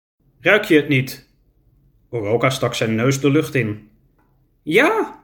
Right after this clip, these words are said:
wat is dat? Afval?" "Nee, geen afval.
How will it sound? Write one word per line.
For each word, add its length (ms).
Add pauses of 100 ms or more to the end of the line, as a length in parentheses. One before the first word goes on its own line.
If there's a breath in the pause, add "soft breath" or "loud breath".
(160)
wat 180
is 200
dat? 480 (260)
Afval?" 640 (580)
"Nee, 640
geen 260
afval. 720